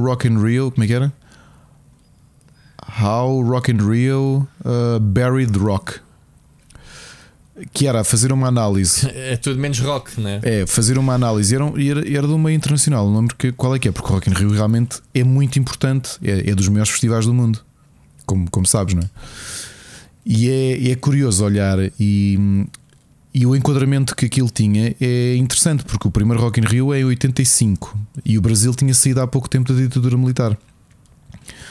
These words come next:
Speaker 1: E o Roberto Medina, que é um publicitário, quer encontrar, eh, sabe que pelo Brasil,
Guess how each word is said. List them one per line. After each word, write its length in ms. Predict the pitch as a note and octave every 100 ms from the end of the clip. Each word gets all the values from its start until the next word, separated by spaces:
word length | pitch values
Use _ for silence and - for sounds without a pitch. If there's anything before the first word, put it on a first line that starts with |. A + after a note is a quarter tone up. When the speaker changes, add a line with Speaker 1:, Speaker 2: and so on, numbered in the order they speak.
| - -
Speaker 1:
E 80 | A#2+
o 40 |
Roberto 380 | A#2 C#3 D#3 D3+
Medina, 420 | B2 A2 F#2+ F#2
que 140 | - A#2+
é 40 |
um 80 | A#2
publicitário, 800 | A#2+ A#2+ C#3+ C3 A2 G2 F#2+ G#2+ - - - - - - - - - _ - - -
quer 280 | D#3+ D3
encontrar, 720 | A2+ G2+ B2+ A#2 B2 A2+ G2 F#2
eh, 120 | G2+ F#3+ - A2 G2+
sabe 340 | - C#3 C3 -
que 140 | -
pelo 240 | - C#3
Brasil, 500 | C3+ C3+ A2 A#2 C#3+